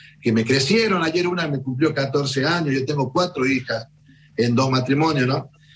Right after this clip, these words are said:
El primero, mi, eh, mi hija mayor se me fue a vivir en otro país, es bailarina, coreógrafa, estaba trabajando en República Dominicana.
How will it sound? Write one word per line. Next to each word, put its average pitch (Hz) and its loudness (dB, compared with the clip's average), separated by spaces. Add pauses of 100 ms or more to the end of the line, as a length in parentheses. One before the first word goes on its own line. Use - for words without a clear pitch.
(100)
El 117 2
primero, 170 2
mi, 139 -4
eh, 120 -2
mi 123 2
hija 147 0
mayor 147 2
se 147 -6
me 123 -2
fue 139 -2
a - 2
vivir 135 2
en 131 0
otro 127 -2
país, 185 0 (100)
es 117 0
bailarina, 127 0
coreógrafa, 131 -2
estaba 113 -2
trabajando 113 0
en 110 0
República 117 0
Dominicana. 120 0